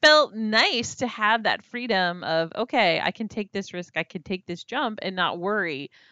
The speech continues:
Or, you know, I know a lot of friends have made decisions to stay home when they had a kid,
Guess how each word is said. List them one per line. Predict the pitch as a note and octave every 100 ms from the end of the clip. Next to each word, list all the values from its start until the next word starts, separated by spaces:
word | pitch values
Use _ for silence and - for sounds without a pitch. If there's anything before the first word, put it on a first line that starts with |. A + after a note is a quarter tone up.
| _
Or, | - G#3+ G#3+ F3
you | G#3 G#3+
know, | G#3
I | G3+
know | G3+ G3+
a | G3
lot | F#3+ G3
of | F#3+
friends | F#3+ F3+ F3
have | E3+
made | E3 E3
decisions | F3 - F#3 E3+ F3 -
to | F3
stay | - F#3
home | F3+ F3+ F3 E3+ D#3+ D3 _ -
when | E3+ E3 E3
they | E3
had | E3+ D#3+
a | D#3
kid, | - E3+ D#3 D3+